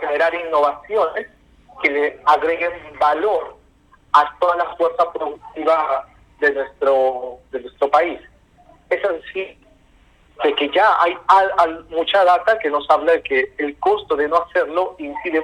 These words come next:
muchos riesgos, no solamente porque vamos a tener niños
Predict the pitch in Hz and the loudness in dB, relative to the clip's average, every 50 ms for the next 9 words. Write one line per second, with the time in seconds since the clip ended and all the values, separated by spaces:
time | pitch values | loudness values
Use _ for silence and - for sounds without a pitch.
0 | 160 185 247 302 294 294 - - - - - 170 180 170 170 - - - 165 175 | -4 -4 -4 -4 -4 -2 0 0 0 0 0 0 0 0 0 -2 -6 -4 -4 -4
1 | 165 - - 190 175 151 156 156 151 151 - - 175 175 170 160 143 127 - - | 0 0 2 2 2 0 0 -4 -8 -8 -6 -2 0 0 2 2 0 -2 -4 -10
2 | _ _ _ _ _ _ _ _ _ _ _ _ _ _ 147 147 - - 143 139 | _ _ _ _ _ _ _ _ _ _ _ _ _ _ -2 -2 0 2 2 2
3 | 139 147 - 175 165 147 143 143 147 143 143 151 165 175 170 160 156 151 151 151 | 2 2 0 -2 0 0 2 2 2 2 2 0 -2 -4 -4 -2 -2 0 2 2
4 | 151 151 147 | 2 0 -2